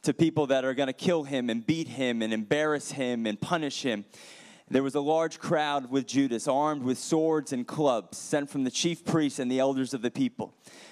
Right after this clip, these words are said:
Now the betrayer, Judas, had arranged a signal with them. "The one I kiss is the man. Arrest him," Judas said.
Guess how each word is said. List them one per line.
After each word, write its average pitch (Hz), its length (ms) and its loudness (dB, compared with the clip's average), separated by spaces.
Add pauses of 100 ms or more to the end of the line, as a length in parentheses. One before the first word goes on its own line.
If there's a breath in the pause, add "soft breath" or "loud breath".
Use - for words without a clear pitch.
(200 loud breath)
Now 139 200 4
the 147 100 -6
betrayer, 165 560 0
Judas, 143 460 2
had 131 140 2
arranged 147 640 0
a 120 160 4 (240 loud breath)
signal 165 540 0
with 113 240 -2
them. 104 240 0 (720 loud breath)
"The 123 80 4
one 156 220 2
I 151 100 -2
kiss 156 540 -2
is 120 100 -4
the 123 140 0
man. 123 460 0 (260)
Arrest 120 420 0
him," 113 360 -2 (140)
Judas 101 320 -2
said. 92 280 -8